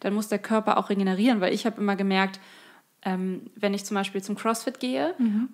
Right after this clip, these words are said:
Speaker 1: und ich hatte so eine richtig anstrengende Session,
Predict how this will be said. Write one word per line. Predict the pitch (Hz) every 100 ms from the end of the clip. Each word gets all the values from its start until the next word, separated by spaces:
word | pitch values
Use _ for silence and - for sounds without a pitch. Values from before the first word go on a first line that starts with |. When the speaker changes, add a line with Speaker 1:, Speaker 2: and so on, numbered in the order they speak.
| -
Speaker 1:
und | 202 202 202 190
ich | - 240
hatte | 240
so | 220
eine | 208
richtig | 240 277 262 -
anstrengende | 220 240 247 - 226 233
Session, | 226 233 233 - 208 240